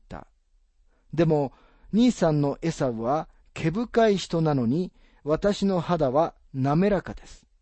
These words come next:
エサウは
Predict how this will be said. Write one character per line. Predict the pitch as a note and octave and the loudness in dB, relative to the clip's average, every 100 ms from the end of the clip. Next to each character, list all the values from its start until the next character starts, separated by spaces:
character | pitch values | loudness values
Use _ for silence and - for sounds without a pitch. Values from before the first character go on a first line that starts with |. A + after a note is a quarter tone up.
| _ _ _ _ _ _ _ _ _ - - - _ _ _ _ _ _ _ _ _ _ | _ _ _ _ _ _ _ _ _ -20 -20 -20 _ _ _ _ _ _ _ _ _ _
エ | E3+ A3 | 2 4
サ | A3+ | 6
ウ | F3+ | 4
は | D3 D3+ | 4 4